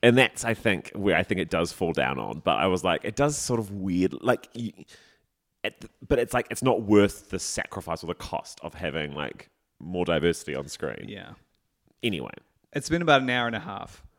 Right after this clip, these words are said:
Speaker 2: <laughs>
Speaker 1: She's
Speaker 2: She
Speaker 1: gone.
Speaker 2: hasn't come back.
Speaker 1: Are you serious?
Speaker 2: And I've kind, I've only maybe just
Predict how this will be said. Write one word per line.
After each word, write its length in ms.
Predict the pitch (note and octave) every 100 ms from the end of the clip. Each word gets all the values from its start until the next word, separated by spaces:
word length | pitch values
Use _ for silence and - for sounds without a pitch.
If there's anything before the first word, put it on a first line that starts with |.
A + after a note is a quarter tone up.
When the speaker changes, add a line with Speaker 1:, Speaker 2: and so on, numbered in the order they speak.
| -
Speaker 2:
<laughs> 80 | - - - - - - -
Speaker 1:
She's 200 | A#3 F#3
Speaker 2:
She 120 | -
Speaker 1:
gone. 140 | F3+ F#3+
Speaker 2:
hasn't 400 | D3+ F#2+ - -
come 140 | D3 -
back. 180 | C#3+ A#2+ -
Speaker 1:
Are 60 | E3
you 160 | G3
serious? 400 | A3+ - G3+ G3+
Speaker 2:
And 100 | F#3+
I've 260 | G#3 B3+ C4+
kind, 400 | C4 A#3+ A#3+ A3+ - D#3+
I've 200 | - F3+ -
only 300 | F3 G3 G3+
maybe 240 | F#3+ E3 D3
just 300 | C#3+ C#3